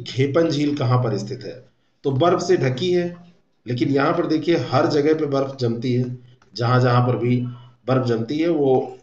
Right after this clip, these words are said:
ये चारों स्टेट हैं जहाँ पर भारत में बर्फ जमती है। तो यहाँ पे ऐसे तो आप नहीं जान सकते, तो घेपन झील आपको याद कर रखना पड़ेगा कि वास्तव में कहाँ ये स्थित है। तो घेपन झील स्थित है हिमाचल प्रदेश में, लाहौल स्पीति जिले में ये स्थित है।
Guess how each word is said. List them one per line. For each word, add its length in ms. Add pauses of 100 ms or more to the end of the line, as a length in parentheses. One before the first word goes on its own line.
(120)
ये 140
चारों 360
स्टेट 320
हैं 140 (260)
जहाँ 160
पर 120
भारत 340
में 100
बर्फ 180
जमती 340
है। 60 (480)
तो 60
यहाँ 200
पे 120
ऐसे 260
तो 100
आप 180
नहीं 120
जान 200
सकते, 300 (340)
तो 80
घेपन 420
झील 220
आपको 260
याद 440
कर 80
रखना 360
पड़ेगा 340
कि 200
वास्तव 400
में 120
कहाँ 260
ये 220
स्थित 280
है। 120 (320)
तो 80
घेपन 340
झील 260
स्थित 260
है 140 (300)
हिमाचल 380
प्रदेश 480
में, 120 (460)
लाहौल 560 (120)
स्पीति 440 (180)
जिले 220
में 140
ये 360
स्थित 280
है। 180